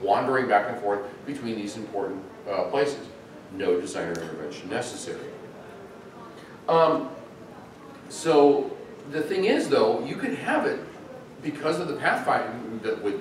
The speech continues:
we did. You can say, "Here's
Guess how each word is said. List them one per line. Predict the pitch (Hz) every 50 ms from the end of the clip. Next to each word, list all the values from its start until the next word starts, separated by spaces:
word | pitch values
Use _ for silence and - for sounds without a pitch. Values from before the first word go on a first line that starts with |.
| - -
we | 98 92
did. | 87 82 82 87 87 - - - - - - - -
You | 139 170
can | 185 -
say, | - 190 170 - - - - - - - - - - - - - - - - -
"Here's | 170 208 240 294 311 277 131